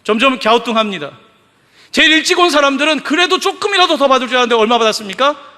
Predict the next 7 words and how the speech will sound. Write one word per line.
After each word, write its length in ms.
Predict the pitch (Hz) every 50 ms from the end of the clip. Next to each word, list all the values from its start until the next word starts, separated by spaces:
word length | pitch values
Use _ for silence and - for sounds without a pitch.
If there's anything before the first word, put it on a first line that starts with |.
| _ _ _ _ _ _
한 200 | - - 240 240
데나리온 360 | 196 196 185 190 185 185 165
받았습니다. 520 | 147 139 147 139 - - 143 139 135 143 135 - _ _ _ _ _ _ _ _ _ _ _ _ _ _ _ _ _ _ _ _ _ _ _ _ _ _ _ _ _ _ _ _ -
돈 200 | - 247 269 302
계산하기 400 | 320 330 320 320 320 311 285 302
전까지는 420 | 294 269 226 269 262 240 262 247 214
뭐였어요? 480 | 208 220 220 214 - 226 254 294 294